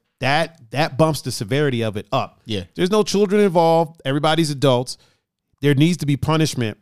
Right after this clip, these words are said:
Speaker 2: Mm-hmm.
Speaker 1: I'm of the thought that there also needs to be a, a road back to redemption.
Speaker 2: No, for sure.
Speaker 1: Like a, like a
Speaker 2: Yeah.
Speaker 1: road back. It's kinda like with, um,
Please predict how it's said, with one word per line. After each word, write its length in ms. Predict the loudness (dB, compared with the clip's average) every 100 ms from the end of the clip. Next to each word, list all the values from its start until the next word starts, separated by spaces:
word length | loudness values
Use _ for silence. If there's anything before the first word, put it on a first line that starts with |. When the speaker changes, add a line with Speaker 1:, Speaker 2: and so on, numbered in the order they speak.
| -10
Speaker 2:
Mm-hmm. 260 | -8 -8 -10 _ _ -2
Speaker 1:
I'm 320 | 0 2 0
of 220 | -2 -2 0
the 120 | -2
thought 400 | 0 0 0 -2
that 140 | -6
there 140 | -4 -2
also 380 | -2 0 -2 -2
needs 220 | -4 -4
to 80 | -4
be 140 | -2
a, 80 | -2
a 100 | -4
road 460 | -8 -4 0 -2 -2
back 280 | -6 -6 -6
to 80 | -8
redemption. 680 | -6 -4 -4 -2 -4 -4 -10 _
Speaker 2:
No, 120 | -2
for 120 | -2 0
sure. 140 | 0
Speaker 1:
Like 140 | 0 -2
a, 40 |
like 140 | -2 0
a 60 |
Speaker 2:
Yeah. 100 | 2
Speaker 1:
road 120 | 2 2
back. 260 | 0 -2
It's 100 | -6
kinda 220 | -4 -2 2
like 260 | 0 0
with, 220 | 0 0 2
um, 960 | 2 2 0 -2 -2 -2 -4 -6 -10